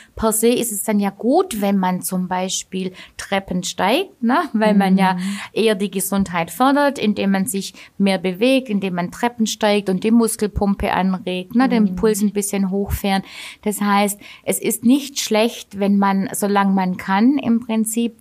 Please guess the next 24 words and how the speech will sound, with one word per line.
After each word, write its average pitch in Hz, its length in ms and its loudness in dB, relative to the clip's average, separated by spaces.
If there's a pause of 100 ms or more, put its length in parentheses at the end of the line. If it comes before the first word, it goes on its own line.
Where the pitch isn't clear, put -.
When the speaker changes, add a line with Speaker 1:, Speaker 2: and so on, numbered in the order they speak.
Speaker 1:
wenn 202 320 0
man 202 240 2
dementsprechend 196 880 0
seine 190 480 0 (240)
Lebenssituation 185 800 0 (320)
so 185 200 -2
gestaltet, 175 720 -2 (240)
dass 175 160 0
man 180 180 -2
aktiv - 460 -6
ist. - 420 -4
Speaker 2:
Mhm. 190 360 -4
Speaker 1:
Wenn 220 140 4
man 226 160 4
aber 208 600 2 (100)
im 208 220 0
Prinzip 202 560 -6 (440)
jetzt - 640 -6 (200)
eine 208 160 0
Veränderung 254 800 2
verspürt 262 880 -2
in 214 180 -2
Form 202 460 0
von 196 460 -2